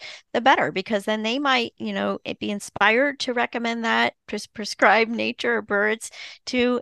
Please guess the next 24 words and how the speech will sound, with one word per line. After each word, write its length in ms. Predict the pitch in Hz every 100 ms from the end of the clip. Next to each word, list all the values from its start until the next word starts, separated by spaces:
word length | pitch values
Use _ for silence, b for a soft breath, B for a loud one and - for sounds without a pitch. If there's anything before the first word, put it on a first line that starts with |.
| -
their 280 | 208 269
patients 520 | 359 233 180 - 175 -
that 180 | 180 -
come 220 | 196 185
in 140 | 185
that 160 | 226 -
they 80 | 494 480 453
really 240 | 453 453 440
wouldn't 260 | 403 370
put 160 | - 370
on 180 | 349 311
medicine 500 | 311 359 339 - 254
or 80 | 233
something, 480 | - 220 208 226 220
but, 280 | 214 202
you 80 | 254
know, 260 | 233 220 214 B B B
they 120 | 262
can 160 | 269 262
see 280 | - 262 262
where 260 | 247 208
there 260 | 208 202 196
might 280 | 202 190 -
be 360 | 196 190 185